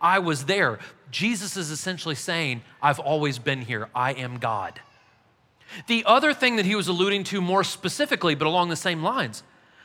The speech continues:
is he said, "You guys love Moses and you love studying about Moses." When Moses went to the burning bush, right? I've talked about this a couple of weeks ago. Moses went to the burning bush and God was speaking to him. And Moses said, "Who should I tell everyone that I'm talking to?"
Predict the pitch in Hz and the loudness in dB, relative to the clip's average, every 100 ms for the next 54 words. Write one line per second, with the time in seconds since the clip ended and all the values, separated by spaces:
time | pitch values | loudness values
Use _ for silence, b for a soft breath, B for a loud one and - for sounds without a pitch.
0 | B - 202 214 254 226 226 233 226 180 | B 0 0 2 2 2 4 6 6 4
1 | 202 226 180 196 196 277 175 160 170 185 | 4 4 4 4 6 4 2 -2 -2 0
2 | 202 190 - - 233 269 175 139 131 127 | 2 0 -2 -2 0 0 2 2 2 0
3 | 127 123 110 107 - _ _ _ b b | -2 -4 -10 -12 -18 _ _ _ b b
4 | b 156 214 208 208 277 208 214 160 226 | b 2 4 6 6 6 4 0 2 2
5 | 226 202 165 180 226 233 196 220 220 131 | 2 0 2 4 4 2 2 4 4 2
6 | - 156 214 226 - 165 - 196 190 185 | 2 4 4 0 -8 -4 0 0 2 0
7 | 180 185 180 196 196 214 - 123 107 B | -2 -6 -6 -6 -8 -8 -8 -6 -8 B
8 | B B 165 180 196 262 233 185 247 226 | B B -10 4 6 6 2 0 0 2
9 | 220 170 214 233 214 226 208 - 160 151 | 0 4 4 2 2 4 4 2 -2 4
10 | 180 220 196 - - 247 - 170 135 123 | 4 4 2 -2 -6 -8 -6 -4 -2 -2
11 | 113 113 _ b b b - 202 208 247 | -4 -8 _ b b b -2 2 6 6
12 | 185 214 226 180 143 247 - 233 214 - | 4 0 2 2 2 0 0 2 0 2
13 | 233 220 208 196 190 190 185 180 226 254 | 2 2 2 0 2 2 0 0 -2 -2
14 | 165 135 127 | -6 -6 -8